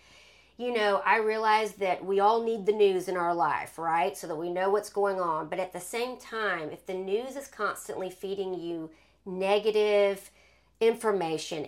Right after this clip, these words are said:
and we're not even really sure if it's real or not, not allowing yourself to get emotionally involved in that, because on most occasions it does create a heated energy, and then you start allowing that to carry on in your daily life. That's something,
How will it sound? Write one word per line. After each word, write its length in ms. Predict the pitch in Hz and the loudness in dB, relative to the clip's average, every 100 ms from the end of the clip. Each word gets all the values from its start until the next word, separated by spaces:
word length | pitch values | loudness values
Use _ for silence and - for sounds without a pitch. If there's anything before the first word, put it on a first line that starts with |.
| - | -4
and 280 | 185 185 - _ | -2 -2 -6 _
we're 200 | 226 247 | -4 0
not 180 | 226 190 | 4 2
even 240 | 185 185 180 | 2 -2 -4
really 220 | 175 170 | -4 -4
sure 240 | - 175 | -4 -4
if 120 | 175 185 | -4 -8
it's 140 | - | -8
real 260 | 180 185 175 | -6 -4 -2
or 80 | |
not, 340 | 170 180 175 - 196 | -2 0 0 -2 -6
not 200 | 190 214 | -2 0
allowing 520 | 220 196 190 214 208 | 2 4 6 6 2
yourself 360 | 185 - 180 175 | -2 -2 -4 -4
to 60 | |
get 140 | 180 170 | -6 -4
emotionally 440 | 170 180 180 170 | -4 -4 -6 -8
involved 440 | 165 160 170 180 | -6 0 0 0
in 80 | 175 | -4
that, 180 | 165 151 | -6 -8
because 240 | - 175 | -10 -8
on 160 | 175 170 | -6 -4
most 300 | 180 214 202 | -2 -2 -4
occasions 480 | - 170 165 170 165 | -8 -8 -8 -10 -10
it 140 | - | -8
does 260 | 180 190 - | -4 -4 -6
create 300 | - 185 180 | -6 -4 -4
a 40 | |
heated 640 | 180 - 196 196 180 165 - - _ - | -8 -10 -6 -4 -4 -6 -12 -20 _ 0
energy, 720 | 220 240 226 185 180 160 165 - _ - | 2 4 2 -2 -4 -4 -6 -10 _ -4
and 180 | 220 214 | -2 0
then 160 | 196 190 | 0 -2
you 120 | 202 | -6
start 260 | - 202 | -4 -4
allowing 420 | 185 185 185 202 202 | -2 2 2 4 0
that 140 | - | -4
to 80 | 175 | -10
carry 320 | - 185 175 | -6 -4 -2
on 160 | 180 180 | -2 -2
in 120 | 170 | -4
your 100 | 170 | -4
daily 340 | 170 175 175 | -6 -4 -4
life. 480 | 170 170 156 143 - _ - - _ - | -2 0 0 -4 -8 _ -20 -20 _ 4
That's 300 | 214 214 - | 6 6 4
something, 680 | 226 220 214 202 185 180 | 0 0 2 2 2 -2